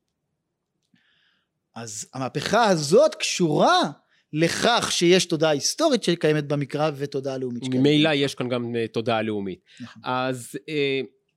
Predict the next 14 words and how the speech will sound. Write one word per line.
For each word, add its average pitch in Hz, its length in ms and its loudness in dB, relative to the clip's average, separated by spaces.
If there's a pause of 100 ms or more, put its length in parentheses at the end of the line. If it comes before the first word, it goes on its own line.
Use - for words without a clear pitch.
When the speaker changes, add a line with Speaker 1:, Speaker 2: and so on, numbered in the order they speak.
(220)
Speaker 2:
סקרנו 202 440 -2
ככה 165 320 -2
את 135 120 -8
התודעה 143 320 -2
הלאומית 147 420 -2
שהייתה 135 220 -6
קיימת 135 280 -6
בזמן 127 260 -6
המקרא, 185 540 -2 (280)
אה, 123 180 -4 (360)
בית 135 320 -4
ראשון, 180 460 -4
בית 139 240 -4
שני, 175 440 -2